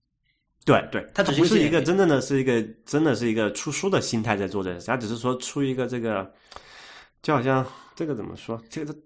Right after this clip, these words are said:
Speaker 1: 定制，不，叫什么，啊，经常会出现什么，什么特别定制版的，
Speaker 2: 对，
Speaker 1: 就这么仅此一个，
Speaker 2: 对，对，对，对。
Speaker 1: 没有过了就村儿就没这个店儿，就是这个意思的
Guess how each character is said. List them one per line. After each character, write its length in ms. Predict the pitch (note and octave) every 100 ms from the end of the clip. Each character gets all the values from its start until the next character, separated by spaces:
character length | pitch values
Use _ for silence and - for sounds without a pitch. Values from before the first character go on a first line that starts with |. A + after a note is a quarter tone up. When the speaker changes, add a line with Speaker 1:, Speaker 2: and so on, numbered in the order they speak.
| _ _
Speaker 1:
定 220 | G#3+ D3+
制， 100 | -
不， 140 | C#3+ C3+
叫 340 | A#2 C3+ A#2+
什 60 | A2+
么， 180 | A2+ A2+ - _ _ _ _ _
啊， 500 | - - - - G2 G#2
经 100 | F3
常 120 | F#3
会 80 | E3
出 160 | D#3+
现 80 | F3
什 100 | D3+
么， 100 | C3+
什 80 | C3
么 120 | C3
特 200 | C3+ F#3+
别 220 | A2 G2+
定 260 | A2 F3+ D3+
制 140 | C3+
版 180 | C3 E2+
的， 120 | E2
Speaker 2:
对， 160 | F2 G3+
Speaker 1:
就 40 |
这 80 | C#3
么 80 | A#2+
仅 200 | G#2 D#3
此 200 | - G#2+
一 140 | F#2+
个， 80 | A#2+
Speaker 2:
对， 80 | A#2
对， 0 |
对， 40 |
对。 40 | G2+
Speaker 1:
没 80 | A2+
有 180 | C#3 G2
过 200 | - D3+
了 80 | A2+
就 80 |
村 220 | B2 - C#3+
儿 20 |
就 60 |
没 100 | B2+
这 80 | B2+
个 120 | C#3
店 180 | C3 D#3+
儿， 160 | G#2+ F2
就 100 | C3
是 120 | B2+
这 120 | -
个 60 | E3+
意 140 | G#2
思 180 | - F#2
的 160 | F#2